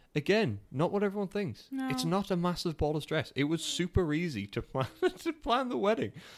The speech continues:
Speaker 1: You get the invitation sorted, you get them sent out, you get the R S V Ps. It's like,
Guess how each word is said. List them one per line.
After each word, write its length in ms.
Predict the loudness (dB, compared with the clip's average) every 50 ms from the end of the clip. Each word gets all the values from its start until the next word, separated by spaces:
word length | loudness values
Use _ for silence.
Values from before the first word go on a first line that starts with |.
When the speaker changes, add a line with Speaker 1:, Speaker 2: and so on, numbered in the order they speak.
| -20 -20 _ _ _ _ _ _ _
Speaker 1:
You 140 | -6 0
get 160 | 0 0 2 2
the 80 | -2
invitation 540 | 0 0 0 2 4 4 2 2 0 -4 -6
sorted, 500 | 0 2 2 2 4 2 0 -4 -4 -10 -12 -10
you 80 | -2 0
get 120 | 0 0
them 100 | 0 -2
sent 320 | 0 2 2 2 2 2
out, 200 | 4 4 4 2
you 60 | 2 0
get 140 | 0 0
the 120 | 2 2 4
R 140 | 4 4 2
S 100 | 0 -2
V 140 | -4 -6
Ps. 360 | -4 -4 -4 -2 -2 -4 -4 -6
It's 180 | -6 -6 -2
like, 260 | -2 -2 -2 -2 -8